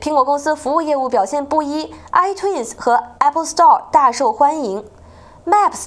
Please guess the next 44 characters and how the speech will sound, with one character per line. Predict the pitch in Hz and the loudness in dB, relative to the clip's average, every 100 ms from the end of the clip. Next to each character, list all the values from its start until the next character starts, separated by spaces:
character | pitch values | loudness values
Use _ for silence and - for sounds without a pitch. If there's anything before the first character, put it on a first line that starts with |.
| - | -8
一 | 285 | 0
开 | 294 285 | 0 0
始 | 269 220 | -2 -4
因 | - 285 277 | -4 -6 -4
不 | 240 | -2
够 | 285 262 | 0 -2
精 | 247 - 339 359 | -4 -6 -6 -4
确 | 359 359 233 - | -6 -4 -4 0
而 | 196 202 | 0 2
受 | 254 214 | -2 4
到 | 214 196 | 4 2
影 | 180 | -2
响， | 220 220 190 - - - - - | 0 2 0 -4 -20 -20 -20 0
Apple | 247 247 247 | 0 2 -2
Play | 294 269 - | 0 -2 -2
增 | - 277 | -4 -4
长 | 294 254 190 | -2 -2 0
动 | 311 262 | -2 -2
能 | 208 | -6
不 | 247 311 | -6 -8
足。 | - 180 196 247 - - - - - - - - - - | -6 -6 -6 -8 -14 -20 -20 -20 -20 -20 -20 -20 -20 0
Apple | - 403 | 2 2
Store | 392 - 381 | -2 2 2
的 | 269 | 2
成 | 247 233 254 | -4 -4 2
功 | 294 294 | 0 0
掩 | - 233 196 | -4 -2 -2
盖 | 202 247 | 2 4
了 | 220 | 2
苹 | 214 254 | 0 0
果 | 269 | 0
公 | 220 277 | 2 0
司 | 285 359 | 0 -2
的 | 311 | -2
短 | - 190 214 | 0 -2 2
板。 | - - - - - - - - - | 2 2 -2 -20 -20 -20 -20 -20 -4
美 | 233 | -4
国 | 220 220 240 | 0 2 2
富 | 240 320 | 0 0
瑞 | 285 | 0
金 | 247 320 | -2 -4
融 | 285 254 | -2 -2
集 | 240 | -6
团 | 240 208 202 | 0 0 0